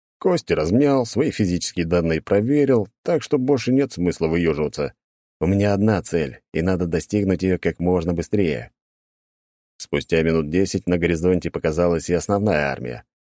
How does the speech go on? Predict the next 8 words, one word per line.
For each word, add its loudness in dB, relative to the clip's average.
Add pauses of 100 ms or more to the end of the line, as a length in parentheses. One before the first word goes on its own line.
(160)
Бойцы 2
заняли 2
два 2
здания 2
по 0
обеим 2
сторонам 0
улицы 0